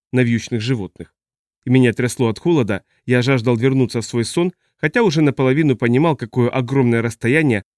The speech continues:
отделяет меня от этого видения. Во рту я ощущал горький привкус лекарства,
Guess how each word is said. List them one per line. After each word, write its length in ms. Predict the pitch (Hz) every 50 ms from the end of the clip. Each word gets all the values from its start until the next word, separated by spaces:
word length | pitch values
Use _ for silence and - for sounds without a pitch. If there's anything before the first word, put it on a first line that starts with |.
| _ _
отделяет 520 | - 120 117 104 127 139 185 196 156 - -
меня 200 | 127 127 135 127
от 200 | - 127 - 135
этого 240 | 117 - 123 117
видения. 560 | 117 117 127 123 117 107 92 87 90 92 101 - _ _ _ _ _ _ _ _ _ _ _ _ _ _ _ -
Во 140 | 120 123
рту 180 | 117 107 - 196
я 120 | 180 143
ощущал 420 | 117 - - 123 110 - 135 127 120
горький 300 | 110 131 123 107 - 123
привкус 400 | 104 - 120 113 - 120 113 -
лекарства, 580 | 123 120 - - 160 165 - - - 104 -